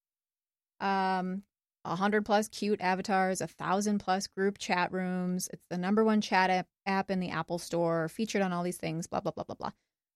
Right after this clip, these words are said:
Uh, seventy skilled moderators to control order. Um, so they've got one and a half bil-,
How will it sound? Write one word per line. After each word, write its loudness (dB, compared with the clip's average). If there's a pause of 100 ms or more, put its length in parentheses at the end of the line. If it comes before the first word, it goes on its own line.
(100)
Uh, 4
seventy 4 (180)
skilled 2
moderators -2
to -8
control -4
order. -2 (580)
Um, -2 (600)
so -2
they've -2
got 2 (340)
one 0
and 0
a 0
half -4 (1120)
bil-, -2